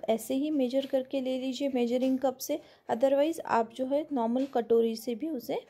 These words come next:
मेजर कर सकते हैं। दो कप मैंने यहाँ पे ले लिया है मैदा and दो कप मैदा के लिए आपको ऐड करना है दो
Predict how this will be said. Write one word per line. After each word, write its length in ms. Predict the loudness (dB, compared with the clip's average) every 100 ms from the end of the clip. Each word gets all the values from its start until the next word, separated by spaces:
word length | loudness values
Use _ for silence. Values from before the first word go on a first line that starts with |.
| -6
मेजर 340 | -2 0 0 -2
कर 180 | -4
सकते 340 | -6 -10 -10 -8
हैं। 160 | -8 -10 -18 -20 -20 _
दो 260 | 0 2 2 2
कप 200 | 2 2 0
मैंने 240 | 0 0
यहाँ 320 | -2 -2 -2 -2
पे 100 | -2
ले 200 | 0 0
लिया 260 | 0 0 0
है 180 | 0
मैदा 480 | -2 -2 -4 -6 -8 -8 -18 -10 -2
and 240 | 0 0 -4 2
दो 220 | 6 6 4 0
कप 240 | 0 0 -2
मैदा 420 | 0 0 2 0 0
के 180 | 0 0
लिए 360 | 0 0 0 0
आपको 540 | -2 -2 -4 -2 0 0
ऐड 300 | 0 0 0
करना 400 | 0 -2 0 -2
है 240 | -2 -2 -2 0
दो 220 | 2 2